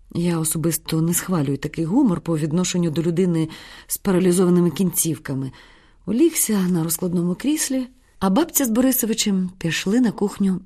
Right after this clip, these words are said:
знімати стрес. Борисович полюбляє Кептен Морган, і хоч баба критикувала його за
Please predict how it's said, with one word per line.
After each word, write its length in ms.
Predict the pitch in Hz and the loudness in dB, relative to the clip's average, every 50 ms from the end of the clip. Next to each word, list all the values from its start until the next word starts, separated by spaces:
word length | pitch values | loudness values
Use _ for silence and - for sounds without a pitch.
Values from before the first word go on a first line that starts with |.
| _ _ _ - | _ _ _ -2
знімати 600 | 160 156 156 151 143 135 131 131 131 127 - 131 | 0 2 2 2 2 2 0 0 -2 -4 -6 -8
стрес. 640 | - - - - - - - - - - - - - - _ - _ - _ _ _ _ _ | -10 -10 -12 -10 -10 -10 -10 -10 -10 -10 -10 -12 -14 -20 _ -20 _ -20 _ _ _ _ _
Борисович 600 | - 185 202 311 427 453 - - 277 240 202 - | -2 2 4 4 4 4 2 2 0 0 0 -2
полюбляє 720 | - - 202 190 190 170 175 185 185 180 175 170 160 156 - - - - | -4 -2 -2 0 0 0 0 0 0 2 2 2 0 0 -2 -8 -8 -4
Кептен 380 | - 143 - - - 135 135 | -4 -4 -4 -4 -2 -2 0
Морган, 480 | 143 175 226 285 294 - 262 247 240 240 - - - - - - - - - - - - - | 2 2 0 0 0 0 0 0 0 -2 -4 -14 -20 -20 -20 -20 -20 -20 -20 -20 -20 -6 0
і 280 | 185 190 190 185 180 | 2 4 4 4 2
хоч 300 | 160 - 180 180 160 165 | 2 0 -2 -2 -2 -4
баба 300 | 156 151 196 202 160 165 | -2 0 0 0 0 0
критикувала 640 | 160 - 156 151 - 156 - 170 156 165 160 151 143 | 0 -2 -4 -4 -4 -2 -2 -2 0 0 2 2 4
його 240 | 143 143 139 143 139 | 2 2 2 2 0
за 360 | 131 131 135 135 131 127 - | 0 0 0 0 0 -2 -2